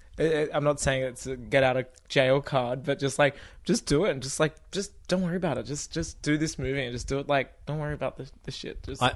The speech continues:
Speaker 2: I also heard a rumor, um, that apparently Wonder Woman is the,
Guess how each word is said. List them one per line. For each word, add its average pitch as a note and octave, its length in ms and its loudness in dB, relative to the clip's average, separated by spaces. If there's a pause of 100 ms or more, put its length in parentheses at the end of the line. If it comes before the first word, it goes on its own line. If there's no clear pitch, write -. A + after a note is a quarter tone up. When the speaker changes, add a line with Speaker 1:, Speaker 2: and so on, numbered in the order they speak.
Speaker 2:
I B2+ 120 8
also D#3 180 6
heard D3+ 120 8
a A2 40 6
rumor, G#2+ 460 4
um, F2+ 500 -4
that F#2+ 260 0
apparently G#2 380 4
Wonder G2+ 280 2
Woman F#2 340 0
is F2 260 -4
the, F2+ 380 0